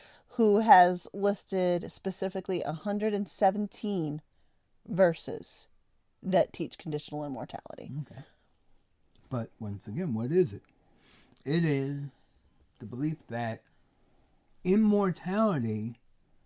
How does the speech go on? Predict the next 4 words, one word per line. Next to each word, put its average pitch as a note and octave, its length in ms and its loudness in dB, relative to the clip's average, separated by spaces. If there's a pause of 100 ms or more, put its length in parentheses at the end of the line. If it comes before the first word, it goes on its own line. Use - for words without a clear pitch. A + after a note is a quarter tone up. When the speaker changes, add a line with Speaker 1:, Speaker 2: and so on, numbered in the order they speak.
(720)
Speaker 2:
is D3 300 2
not G3 500 2 (1300)
a D3+ 120 4
default B2 760 2